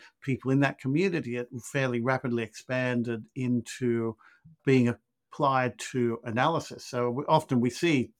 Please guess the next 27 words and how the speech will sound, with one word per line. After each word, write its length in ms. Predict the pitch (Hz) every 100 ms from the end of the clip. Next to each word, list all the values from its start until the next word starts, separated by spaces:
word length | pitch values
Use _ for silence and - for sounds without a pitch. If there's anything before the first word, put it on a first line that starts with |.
| -
B 120 | 135
D 140 | 127
D 180 | 123 131
extends 400 | 117 - 127 120
from 140 | -
T 160 | 117 131
D 100 | 120
D. 180 | 127 151
No, 180 | 117 110
it 100 | 127
doesn't. 400 | 156 - 113 - - - -
B 100 | 131
D 140 | 117
D 200 | 117 135
is 160 | 120 110
a 40 |
totally 720 | 120 143 131 - 120 113 113 -
much 380 | 117 147 165 -
broader 400 | - 139 160 151
concept 540 | 127 143 147 147 - -
now. 260 | 110 104
It's 220 | 113 - 135
a 60 |
collaboration 1080 | - - 131 139 123 131 147 147 135 120 123 _ _ _ _ _
process 720 | - 151 143 131 131 117 - -
where 300 | 127 123 123
we 320 | 120 120 120